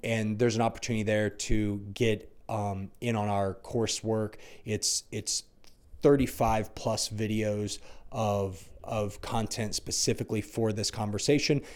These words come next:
It's over twenty hours of information. Then we've got a hundred fifty page workbook there that, like, is a real introspective look into yourself to help give you a good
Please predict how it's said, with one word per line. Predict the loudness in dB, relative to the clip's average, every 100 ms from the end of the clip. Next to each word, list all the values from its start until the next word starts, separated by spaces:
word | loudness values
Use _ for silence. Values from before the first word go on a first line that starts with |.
| -14
It's | -4 2
over | 2 2
twenty | -6 -6 0 2 2 -2 -6
hours | -2 0 2 -2 -2
of | -4
information. | -4 -2 0 0 0 0 -2 -4 -12 -16 -6
Then | -4 -4 -6
we've | -6
got | -4 -2
a |
hundred | 0 0 0
fifty | -4 -6
page | -4 -4 -2
workbook | -4 -4 -4 -6
there | -2 0 0
that, | 0 0 -4 -16 -8
like, | 0 0 0 -8 -14 -10
is | -4 0
a | 2
real | 4 2 2
introspective | -4 -4 -2 -4 -4 -2
look | 0 0
into | -2 0 4
yourself | 4 4 2 4 4 2 -4 -18 -8
to | -2
help | 0 0 -2
give | -2 -2
you | 0 0 0
a | 0
good | -2 0 0